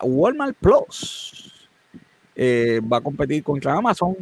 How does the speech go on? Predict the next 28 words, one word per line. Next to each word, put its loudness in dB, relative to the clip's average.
eh, 0
no -2
sé 2
cómo, 4
pero 4
ahí 4
vamos, 4
este, -4
qué 0
bueno 4
la 4
competencia. -2
Va 4
a 6
valer 2
casi -2
cien 0
pesos. 0
Y 4
lo 6
que 0
te 2
va 8
a 8
ofrecer 2
es 4
shipping 0
free. 2